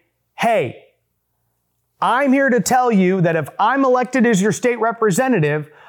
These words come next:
I'm going to ask three Republican members, Morgan Meyer, Greg Bonin, and Dade Phelan, to give you as much property tax relief as they're willing to give you. And then whatever they give you, I'm gonna say is good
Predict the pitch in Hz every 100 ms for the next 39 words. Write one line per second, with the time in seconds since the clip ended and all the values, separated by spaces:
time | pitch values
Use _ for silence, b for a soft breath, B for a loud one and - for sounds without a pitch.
0 | B 185 247 247 247 233 220 - - 214
1 | 220 180 214 - - - _ b b b
2 | - 202 208 262 269 277 285 277 - 185
3 | 185 220 226 233 226 208 202 175 165 170
4 | 160 180 220 233 220 196 202 208 185 165
5 | 214 196 185 175 175 196 208 B B 175
6 | 180 214 196 247 285 233 165 185 185 _
7 | _ _ - 208 156 254 247 247 185 247
8 | - 247 226 233 220 233 202 208 196 196
9 | 185 - - 170 156 131 190 196 190 180
10 | 180 160 160 120 78 - - B B 180
11 | 208 208 196 233 311 285 277 202 330 254
12 | 208 208 208 B B 202 262 247 247 233
13 | - 262 254 175 165 190 - _ _ 165
14 | 165 147 120 180 180 247 247